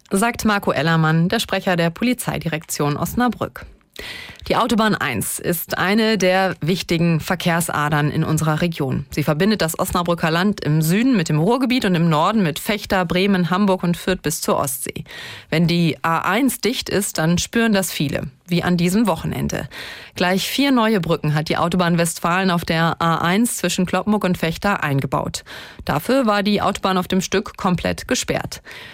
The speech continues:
Seit dem frühen Morgen ist nun wieder alles frei. Jan-Bastian Buck, das ging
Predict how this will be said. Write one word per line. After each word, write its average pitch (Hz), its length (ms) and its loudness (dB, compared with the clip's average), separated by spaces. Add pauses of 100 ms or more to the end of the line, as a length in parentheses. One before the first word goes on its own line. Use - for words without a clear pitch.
(200)
Seit 170 200 0
dem 170 220 4
frühen 220 280 2
Morgen 226 460 2
ist - 300 -4
nun 214 200 2
wieder 180 240 0
alles 165 240 0
frei. - 360 -4 (240)
Jan-Bastian 180 480 2
Buck, 196 240 0
das 180 240 -2
ging 254 200 2